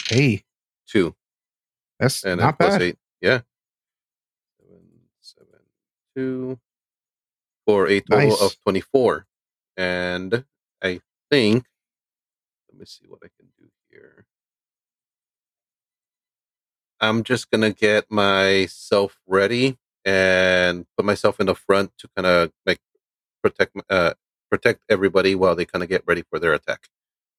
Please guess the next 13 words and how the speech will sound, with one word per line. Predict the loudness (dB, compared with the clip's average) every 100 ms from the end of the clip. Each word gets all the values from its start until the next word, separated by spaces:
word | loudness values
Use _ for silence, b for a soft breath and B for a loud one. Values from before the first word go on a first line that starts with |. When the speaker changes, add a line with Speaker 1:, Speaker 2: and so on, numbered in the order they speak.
| _ -2
Speaker 1:
Okay. | 2 0 -2 _ _ _ -2
Speaker 2:
Yeah, | 0 0
'cause | -2 -2
I |
don't | 0 -2
think | -6
I |
have | -6
ano-, | -6 -8 -10
another | -8 -6 -2 -2 -2 _ _ _
bonus | -4 -4 -6
action | -10 -12 -20
spell. | -10 -6 -6